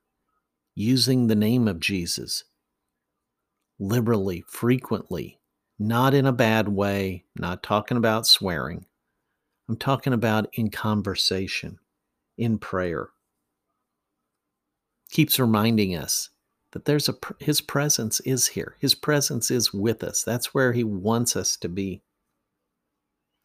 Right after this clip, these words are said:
Keep on asking and you will receive, so that your gladness may be full and complete.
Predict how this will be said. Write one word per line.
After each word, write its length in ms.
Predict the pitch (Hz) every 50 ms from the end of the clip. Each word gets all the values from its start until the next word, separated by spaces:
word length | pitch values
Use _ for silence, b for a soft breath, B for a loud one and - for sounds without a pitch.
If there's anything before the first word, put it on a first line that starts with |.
| B B B B B B B
Keep 280 | - - 185 208 208 -
on 180 | 220 214 196 185
asking 520 | 175 175 180 170 - - 147 127 117 113
and 160 | 107 104 107
you 160 | 110 117 135
will 200 | 139 143 139 139
receive, 720 | 131 131 135 123 - - - - 135 117 104 85 - - - - _ _ _ _ _ _ _ _ _ _ _ _
so 260 | - - - - 117 98
that 120 | 110 110
your 540 | 101 104 110 127 139 143 147 143 143 - _ _ _ _ _ _ _ - -
gladness 960 | 95 - 104 107 117 135 147 139 120 92 92 90 80 62 - - - - - _ _ _ _ _ _ _ -
may 300 | 107 110 113 113 120 123
be 320 | 117 113 113 110 113 110 - _ _ _
full 440 | - - 117 107 92 82 - - - _ _ _ _ _ _ _ _ _ -
and 280 | - 98 90 92 90 - -
complete. 720 | - 104 95 90 - - - 95 85 80 - - - -